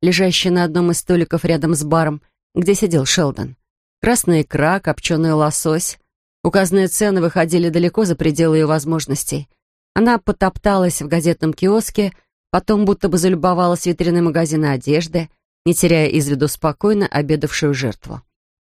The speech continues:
Она была уверена, что встреча состоится в этом баре. Диего прав, их чувство безнаказанности настолько сильно, что они плевать хотели на камеры наблюдения. Она прислонилась спиной к колонне.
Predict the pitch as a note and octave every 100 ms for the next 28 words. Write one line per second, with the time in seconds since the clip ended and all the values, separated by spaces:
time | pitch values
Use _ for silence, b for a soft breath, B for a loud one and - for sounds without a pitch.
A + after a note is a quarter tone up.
0 | _ - E3 D#3+ D#3+ E3 E3+ A#3 E3 D3+
1 | - D#3 - F#3 F3+ F3 E3 - E3 D#3
2 | - E3+ F3 - F3 F3+ D3+ C3 - _
3 | _ _ _ - D#3+ D#3+ F3 - A#3+ D#3
4 | - _ _ - E3+ - G#3 F#3+ - D#3+
5 | E3 E3+ E3+ G3 E3+ D#3 - D#3+ D3+ -
6 | F#3 E3 D#3+ - D#3 E3 F#3 b b b
7 | - F#3 F3+ F#3 F3+ F#3 F#3+ - E3+ -
8 | F#3 E3+ E3 - F3 E3 D#3+ D#3+ D#3+ D#3
9 | E3+ C3+ A#2 - _ _ _ _ _ _
10 | _ G#3 B3+ - G#3+ G#3 G3+ G#3+ G3+ -
11 | F3+ F#3 F3 - E3+ C#3 A#2+ A2